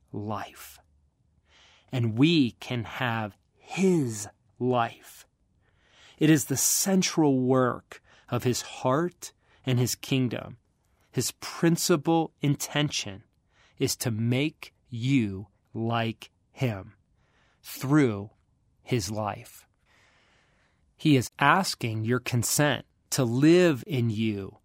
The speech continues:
to guard you, and to guide you into the ever-increasing reality, a real faith, deepening hope,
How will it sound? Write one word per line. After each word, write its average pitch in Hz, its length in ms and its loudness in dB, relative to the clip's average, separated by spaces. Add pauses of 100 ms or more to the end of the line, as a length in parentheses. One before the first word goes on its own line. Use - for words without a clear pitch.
to 135 160 -2 (100)
guard 147 460 4
you, 113 320 -4
and 120 220 -4
to 110 180 -8 (100)
guide 139 460 0
you 104 380 -6
into 175 460 2
the 110 220 -6 (140)
ever-increasing 160 1080 0
reality, 117 920 0 (340)
a 131 140 -2
real 170 560 2
faith, - 640 -4 (380)
deepening 123 680 0
hope, 120 580 -2